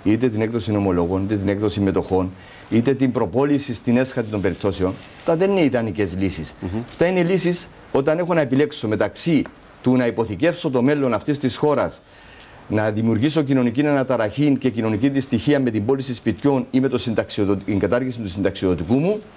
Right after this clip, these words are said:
Speaker 1: και να διατηρήσω ανοιχτή την προοπτική ανάπτυξης, διότι
Speaker 2: Ε, είναι
Speaker 1: έχουμε άλλα,
Speaker 2: υπερακινδυνευμένη
Speaker 1: έχουμε
Speaker 2: όμως
Speaker 1: άλλα
Speaker 2: αυτή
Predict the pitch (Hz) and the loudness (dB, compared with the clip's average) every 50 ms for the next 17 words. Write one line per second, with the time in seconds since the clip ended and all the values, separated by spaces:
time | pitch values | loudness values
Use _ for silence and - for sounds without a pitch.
0 | - - - - - - - - - - - - 165 190 202 196 175 160 156 143 | -20 -20 -20 -20 -20 -20 -20 -20 -20 -10 -2 0 2 2 2 2 2 4 2 2
1 | 127 117 143 170 190 - - 156 143 135 123 104 - - 170 175 160 147 117 123 | 2 0 0 0 0 0 0 0 2 2 0 0 0 0 0 2 2 2 2 2
2 | 120 113 - - 110 95 147 196 208 190 202 190 190 - 98 - - 98 95 104 | 0 0 -2 -4 -4 0 0 0 2 2 0 -2 -2 -6 -8 -6 -4 -4 0 2
3 | 143 160 160 127 120 95 - - - - - 165 196 202 202 202 160 185 - 202 | 2 2 4 2 0 0 -2 -4 -8 -6 -4 0 2 4 4 4 4 2 2 2
4 | 196 185 175 165 175 180 185 170 165 156 151 131 147 180 185 170 165 156 151 - | 2 2 2 2 2 2 2 4 2 2 2 2 2 2 2 2 2 2 2 2
5 | - 160 170 180 - 185 | 2 2 2 2 2 2